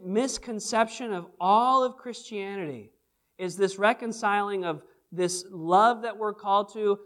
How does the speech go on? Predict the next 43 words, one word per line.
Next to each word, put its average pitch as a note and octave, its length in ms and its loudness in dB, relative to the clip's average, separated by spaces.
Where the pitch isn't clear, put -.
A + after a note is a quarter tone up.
and F3+ 100 -6
these F3+ 120 -2
commands F3 580 -10
of E3 120 -10
obedience D3 540 -8
that A#2+ 140 -14
we're B2+ 120 -10
called A#2 320 -14
into. A2 340 -18
But A#3 260 0
it's, F#3+ 240 -8
the F#3+ 120 -4
Bible C4+ 300 2
makes A#3 240 0
it F#3 80 -2
very F#3+ 220 0
clear. A#3+ 360 -4
He F#3 100 -6
says F#3 280 -6
this, C4 300 -2
"You G3 200 -12
love G#3 440 0
God A3+ 300 0
so A3 200 -8
much." A#3 500 -6
Well, A#3+ 120 -4
isn't C#4+ 220 0
it E4 60 -8
enough C4 380 -6
just A3 180 -12
to F#3 80 -14
say, G#3+ 260 -6
"I G3+ 100 -2
love F#3+ 280 -6
you"? C4 180 -14
Well, G#3 100 -2
let A#3+ 100 4
me C4+ 100 -4
give A3+ 200 -6
you G#3 60 -4
an G#3 40 -4
illustration F#3 640 -4
that D#3 240 -4